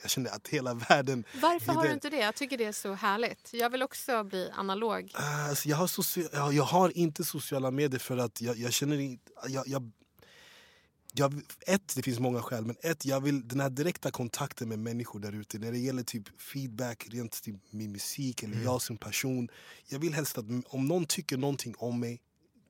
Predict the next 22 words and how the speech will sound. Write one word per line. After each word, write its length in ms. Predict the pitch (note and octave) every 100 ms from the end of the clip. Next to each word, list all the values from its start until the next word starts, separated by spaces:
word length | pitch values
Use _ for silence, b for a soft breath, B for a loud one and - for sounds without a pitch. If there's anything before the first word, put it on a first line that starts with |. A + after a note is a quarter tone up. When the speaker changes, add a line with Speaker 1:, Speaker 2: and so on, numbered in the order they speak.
| _ _ _ _
Speaker 1:
säg 320 | - - F#3+
det 80 | E3 D3
till 120 | B2
mitt 120 | G#2
face 380 | - - - -
eller 100 | A2
säg 200 | - E3
det 80 | D3+
typ 200 | - A#2+ - -
med 240 | B2+ B2+
direkt 280 | A2+ C#3+ C#3+
kontakt 400 | - B2 C3+ -
så 120 | -
jag, 120 | A#2
jag 120 | A#2+
kan 200 | - C3+
känna 360 | B2 - C#3+ C3+
av 240 | A#2 C3+ A#2+
eller 120 | A2+
se 300 | - - D#3
ditt 160 | A#2 -
ansiktsuttryck. 680 | B2 - G#2+ G2+ - G#2